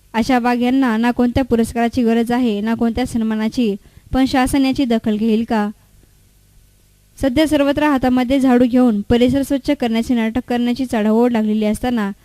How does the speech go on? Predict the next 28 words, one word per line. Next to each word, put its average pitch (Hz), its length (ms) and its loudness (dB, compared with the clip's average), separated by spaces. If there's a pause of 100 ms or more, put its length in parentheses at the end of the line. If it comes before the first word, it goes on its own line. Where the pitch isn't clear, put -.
(180)
अशा 247 300 0
फोटो 262 240 2
सेशनमधून 247 680 0 (280)
खरोखर 247 420 2
स्वच्छता 247 380 -4
होते 233 260 0
का? 196 240 -4 (720)
पण 294 160 4
यावर 285 280 4
विचार 262 300 2
करायला 254 340 0
कोणाला 247 340 -2
वेळ 240 280 0
नसून 233 400 0
खऱ्या 226 280 0
अर्थानं 226 400 0 (320)
गेली 277 160 2
अनेक 269 320 0
वर्ष 254 240 -2
कोणाच्याही 240 840 0 (300)
खिसगंतीत 269 540 0
नसलेला 247 400 -2
हा 233 140 -2
इसम 220 420 0
आपली 233 280 -2
सेवा 247 320 0
ईश्वरचरणी 247 600 0
समर्पित 233 420 -2